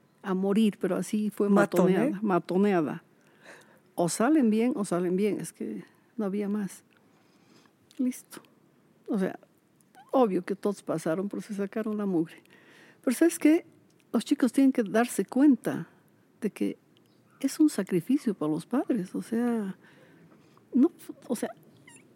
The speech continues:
Speaker 1: el San Agustín no es muy caro, pero
Speaker 2: Pero
Speaker 1: Pero
Speaker 2: qué extraño, porque lo que yo sé de San Agustín, o lo que yo sabía, es que era un colegio de genios y que no sé qué. Y que quizás, no sé si es porque l-,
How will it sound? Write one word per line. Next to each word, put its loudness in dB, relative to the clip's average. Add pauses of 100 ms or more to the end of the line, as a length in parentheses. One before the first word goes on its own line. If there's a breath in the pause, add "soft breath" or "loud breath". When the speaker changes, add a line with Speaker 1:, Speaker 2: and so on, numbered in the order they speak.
(120)
Speaker 1:
el 2
San 0
Agustín 4
no 6
es 2
muy 4
caro, -2 (100)
pero -4 (640 loud breath)
Speaker 2:
Pero 2
Speaker 1:
Pero 0
Speaker 2:
qué 0
extraño, 0
porque -2
lo -2
que -4
yo 0
sé -2
de -2
San -4
Agustín, -2
o 0
lo 0
que -4
yo 2
sabía, 2 (420 loud breath)
es 0
que -2
era 0
un 0 (260)
colegio 0
de -6
genios 2
y -2 (340 loud breath)
que -6
no -2
sé 0
qué. 0
Y -4
que -12
quizás, 2 (120)
no 2
sé 2
si 2
es 2
porque -2
l-, -2